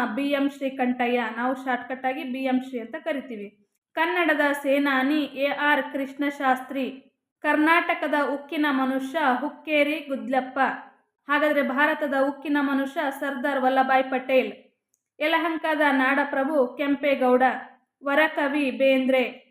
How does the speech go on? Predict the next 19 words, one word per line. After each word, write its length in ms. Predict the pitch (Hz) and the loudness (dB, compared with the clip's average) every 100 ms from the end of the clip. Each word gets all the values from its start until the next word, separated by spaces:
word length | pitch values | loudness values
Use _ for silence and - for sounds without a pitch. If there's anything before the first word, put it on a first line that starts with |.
| 254 | -2
ಬೇಂದ್ರೆ 400 | 269 277 269 269 | 0 2 2 2
ಮಾತ್ರ 340 | 269 294 302 311 | 2 0 0 0
ಬೇಂದ್ರೆ 360 | 262 269 262 | 2 2 4
ಆಗಲು 280 | 262 254 254 | 4 4 0
ಸಾಧ್ಯ. 420 | 254 254 220 220 330 - - _ - | 0 -4 -2 -2 -2 -4 -14 _ -4
ಬೇಂದ್ರೆ 340 | 262 277 285 | 0 2 2
ಕೂಡ 180 | 285 285 269 | 0 2 2
ಜ್ಞಾನಪೀಠ 540 | 247 247 277 277 269 254 | 2 0 -2 -4 -4 -4
ಪ್ರಶಸ್ತಿ 480 | 254 269 277 - 269 | -6 -6 -8 -8 -6
ಪುರಸ್ಕೃತ 500 | 254 254 - 262 254 - | -4 -6 -8 -8 -6 -2
ಕವಿ. 560 | 262 311 - - _ - | -2 -2 -6 -16 _ -6
ಇವರ 140 | 277 277 | 0 2
ನಾಲ್ಕು 400 | 269 277 285 311 | 4 4 2 -4
ತಂತಿ 280 | 285 269 277 | -2 -2 -4
ಕೃತಿಗೆ 540 | 262 262 277 285 269 | -6 -8 -4 -2 0
ಜ್ಞಾನಪೀಠ 520 | 254 247 262 269 277 262 262 | 0 -2 -2 -2 -4 -4 -2
ಪ್ರಶಸ್ತಿ 540 | 277 269 262 - 247 | -4 -6 -8 -8 -4
ದೊರೆತಿದೆ. 500 | 247 247 254 262 294 - - _ _ _ _ _ | -2 -2 -4 -4 -4 -6 -16 _ _ _ _ _
ಕುಂದರ 360 | 339 359 359 | -2 2 4